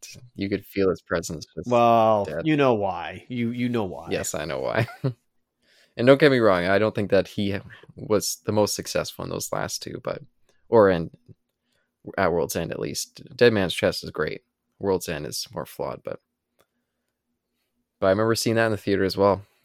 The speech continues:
Speaker 1: Yeah, very excited for that.
Speaker 2: I actually don't remember if I had seen any one of those in theaters. I saw,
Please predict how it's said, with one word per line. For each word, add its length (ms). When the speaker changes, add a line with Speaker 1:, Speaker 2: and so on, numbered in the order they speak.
Speaker 1:
Yeah, 140
very 220
excited 380
for 120
that. 240
Speaker 2:
I 160
actually 320
don't 240
remember 360
if 160
I 140
had 240
seen 720
any 200
one 160
of 80
those 640
in 280
theaters. 500
I 120
saw, 760